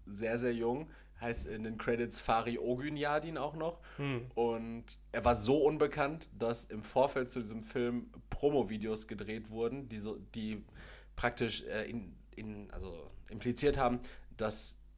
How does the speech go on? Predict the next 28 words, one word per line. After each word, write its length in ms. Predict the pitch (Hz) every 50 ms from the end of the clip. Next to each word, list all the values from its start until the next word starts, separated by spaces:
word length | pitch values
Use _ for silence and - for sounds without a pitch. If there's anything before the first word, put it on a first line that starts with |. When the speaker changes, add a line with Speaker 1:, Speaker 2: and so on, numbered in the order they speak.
| - - - - - - - -
Speaker 1:
er 420 | - 117 123 127 135 139 131 - 101
Mike 420 | 110 110 107 117 135 151 151 -
heißt 500 | - 165 165 180 208 240 - - - - - - - - - -
und 300 | 123 127 123 120 - - - -
entführt 440 | 107 113 107 - - 143 143 -
wurde 200 | 110 110 107 113
und 80 | 110 104
er 120 | - 101
eine 120 | 107 110 107
Privatperson 800 | - - 123 120 123 120 127 127 - 123 107 98 104 98 98 98
ist. 140 | 98 - -
Also 160 | 95 98 98
er 100 | 104 104
war 100 | 113 -
so 140 | 107 123 139
unbekannt, 500 | 127 139 139 143 139 - 147 139 131 127
dass 180 | 123 - -
Leute 300 | 120 117 120 131 131 131
geglaubt 320 | 113 107 120 123 120 120 -
haben, 140 | 120 113
er 140 | - 101 113
ist 80 | 127 127
eine 80 | 131
Privatperson 720 | - - - 113 117 117 123 123 - 135 120 117 120 120 123
und 60 | 120 120
ist 80 | 110
entführt 400 | 110 104 110 - - 127 120 -
worden. 320 | 104 92 90 92 95 101